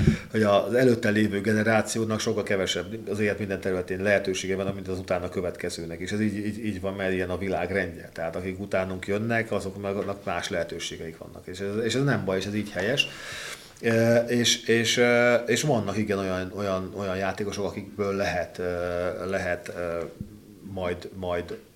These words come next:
Speaker 2: akár legmagasabb a szinten is, de látod, ahogy te is mondod, az Ádám az egyetlen, aki, aki, aki Európában ott van az élmezőnyben, és azért volt egy pár játékos, aki kikerült, de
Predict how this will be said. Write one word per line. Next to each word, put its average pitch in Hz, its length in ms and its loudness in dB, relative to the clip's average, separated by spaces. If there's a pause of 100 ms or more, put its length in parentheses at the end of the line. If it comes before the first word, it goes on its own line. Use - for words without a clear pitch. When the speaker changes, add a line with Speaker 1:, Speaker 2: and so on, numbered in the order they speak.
Speaker 2:
akár 98 300 -4
legmagasabb 92 580 -4
a 85 180 -4
szinten 98 380 -6
is, 104 140 -2
de 107 380 0 (920)
látod, 110 500 0 (320)
ahogy 101 180 -4
te 113 160 4
is 104 100 4
mondod, 101 300 -4
az - 60 -10
Ádám 101 420 0
az 95 80 -6
egyetlen, 95 460 -6
aki, 87 360 -12 (440)
aki, 92 380 -8
aki 95 420 -8
Európában 90 600 -2
ott - 100 -10
van 76 120 -10
az - 100 -12
élmezőnyben, 87 500 -12
és 87 80 -12
azért 98 300 -6
volt 117 260 0
egy 107 200 -6
pár 95 240 -2
játékos, 98 420 -2
aki 98 120 -10
kikerült, 95 500 -8
de 98 340 -2